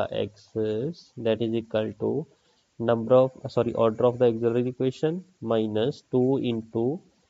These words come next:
number of sign changes below the auxiliary equation। तो आप देख सकते हो भाई, ये मेरे पास S की power four वाली जो इक्वेशन है राजे, ये auxiliary equation है, ठीक है।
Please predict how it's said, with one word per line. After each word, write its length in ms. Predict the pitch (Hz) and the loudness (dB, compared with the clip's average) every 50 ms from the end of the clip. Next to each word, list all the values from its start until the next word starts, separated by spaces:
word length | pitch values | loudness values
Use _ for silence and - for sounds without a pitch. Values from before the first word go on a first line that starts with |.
| _ _ - | _ _ -4
number 360 | 120 117 117 113 113 113 127 | 0 2 2 2 2 2 2
of 180 | 143 151 143 | 2 2 0
sign 360 | - - 123 117 117 123 131 131 | 0 0 2 2 2 2 0 0
changes 400 | - 127 117 113 113 127 135 131 | 0 0 0 0 2 0 0 0
below 280 | 120 117 110 110 110 110 110 | 0 0 2 2 2 2 2
the 140 | 107 117 143 170 - | 2 0 -2 -2 -2
auxiliary 500 | - 117 110 107 110 104 101 101 104 104 104 | -4 -4 -4 -4 -4 -4 -4 -2 -2 -4 -4
equation। 500 | 104 - 135 147 143 - - 104 101 101 - _ _ _ _ _ _ - | -4 -2 -2 -2 -2 -2 -4 -4 -4 -6 -10 _ _ _ _ _ _ 0
तो 40 | 113 | 2
आप 120 | 113 113 113 | 2 4 4
देख 180 | 117 120 117 | 2 0 2
सकते 260 | - - 123 - - 127 | 2 0 -2 0 2 2
हो 80 | 123 | 2
भाई, 240 | 120 123 131 139 156 - _ _ _ _ _ _ _ | 4 4 2 2 0 -4 _ _ _ _ _ _ _
ये 160 | 123 117 120 123 | 2 4 6 6
मेरे 180 | 127 131 131 127 | 6 6 4 4
पास 460 | - 127 127 127 139 139 - - _ _ _ - 123 | 6 6 8 8 6 4 0 -6 _ _ _ -2 -2
S 120 | 120 - | -2 -2
की 160 | - - 131 | -2 -2 2
power 220 | 123 127 123 123 131 | 6 6 8 8 6
four 220 | 131 - 127 123 120 | 6 4 4 6 6
वाली 220 | 120 123 123 123 | 6 6 4 4
जो 100 | 120 127 | 4 2
इक्वेशन 420 | 127 123 117 120 120 120 - - 123 | 2 2 2 0 0 0 0 -2 0
है 60 | 123 | 2
राजे, 200 | 117 117 117 120 | 2 2 2 0
ये 180 | 120 123 117 - | 0 -2 -2 -2
auxiliary 500 | - 110 110 107 113 117 120 127 127 131 | 0 -2 -2 0 0 0 2 2 2 0
equation 360 | 127 - 135 131 - - 147 147 | 0 2 0 0 0 0 -2 -2
है, 160 | 143 156 180 220 _ _ _ _ _ - | -2 -2 -4 -4 _ _ _ _ _ -6
ठीक 160 | 123 113 123 | -4 0 2
है। 200 | 160 151 120 | 2 2 2